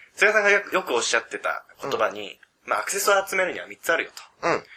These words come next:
Speaker 2: で、一つ目が作る。で、二つ目が借りる。三つ目が買う。
Speaker 1: うん。
Speaker 2: っていう話が、まあ、最初、さっきの話の前半にあって、
Speaker 1: うんうん。
Speaker 2: で、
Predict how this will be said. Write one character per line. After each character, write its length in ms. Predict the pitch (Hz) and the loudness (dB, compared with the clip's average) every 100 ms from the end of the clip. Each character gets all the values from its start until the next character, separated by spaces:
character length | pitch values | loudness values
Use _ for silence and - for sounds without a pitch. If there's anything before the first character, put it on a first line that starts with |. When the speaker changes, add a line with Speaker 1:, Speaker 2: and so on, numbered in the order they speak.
| - _ | -20 _
Speaker 2:
で、 80 | 139 | -4
一 160 | - | -2
つ 80 | 190 | -2
目 80 | 180 | 2
が 220 | 160 - | 2 2
作 220 | - - 104 | -2 -4 -4
る。 80 | - _ _ _ | -6 _ _ _
で、 60 | 123 | -10
二 200 | - 170 | 0 0
つ 100 | 180 | 0
目 100 | 160 | 2
が 240 | 160 131 - | 2 2 -4
借 240 | - 131 | -6 -6
り 60 | 127 | -6
る。 180 | 120 - _ _ | -8 -10 _ _
三 120 | 127 | -14
つ 120 | - | -6
目 60 | 160 | -2
が 100 | 143 | -2
買 240 | - 101 | -2 -6
う。 100 | 92 _ _ - | -8 _ _ -14
Speaker 1:
う 40 | |
ん。 20 | 107 | -8
Speaker 2:
っ 20 | |
て 80 | 185 | -8
い 20 | |
う 60 | |
話 220 | 165 160 156 | -8 -8 -6
が、 100 | 104 | -6
ま 80 | |
あ、 80 | - | -8
最 200 | - - | -16 -12
初、 140 | 104 101 | -12 -8
さ 120 | - | -10
っ 40 | |
き 60 | 107 | -8
の 60 | 98 | -12
話 220 | 92 85 | -14 -16
の 60 | 90 | -14
前 120 | 104 | -12
半 160 | 101 | -10
に 80 | 107 | -8
あ 40 | 101 | -8
っ 80 | |
て、 360 | - - 110 - | -6 -4 -4 -4
Speaker 1:
う 40 | 127 | -14
ん 60 | |
う 40 | 113 | -14
ん。 280 | 95 92 82 _ - - | -16 -20 -20 _ -20 -2
Speaker 2:
で、 440 | 160 160 151 - | 2 2 -2 -8